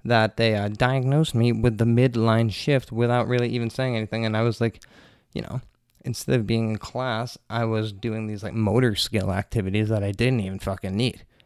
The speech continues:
Because if I had a midline shift, you would know it, 'cause I'd be falling the fuck over. I could not be jumping around. I don't know if anybody saw the clip of me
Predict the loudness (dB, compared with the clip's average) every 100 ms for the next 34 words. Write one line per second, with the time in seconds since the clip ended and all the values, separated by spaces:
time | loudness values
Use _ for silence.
0 | _ _ _ _ _ _ _ -10 -6 -2
1 | 4 6 6 4 2 -2 0 -2 0 -4
2 | -2 -2 -2 -6 -6 -6 -2 0 2 0
3 | -4 -6 -6 -4 -6 -6 -14 -20 -20 -20
4 | -20 -20 _ _ _ _ _ _ _ -12
5 | -8 -8 -4 -2 2 2 2 0 0 2
6 | 0 2 2 4 4 2 2 0 0 -2
7 | -2 -2 -2 0 -2 -2